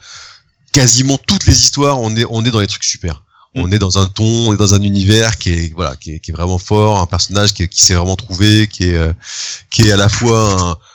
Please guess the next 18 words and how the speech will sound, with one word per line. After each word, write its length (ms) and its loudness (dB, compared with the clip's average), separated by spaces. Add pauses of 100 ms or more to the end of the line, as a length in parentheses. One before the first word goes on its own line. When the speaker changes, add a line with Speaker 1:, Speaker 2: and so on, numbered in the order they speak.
(120)
Speaker 1:
un 100 2
super 460 0
flic, 320 -6
un 60 0
super 400 -4
facho, 520 -2
et 60 2
en 80 0
même 180 -2
temps, 300 -2
euh, 80 -2
c'est 160 -4
des 80 -8
situations 400 -2
tellement, 380 -4
tellement 280 -4
énormes 440 0
que, 220 -6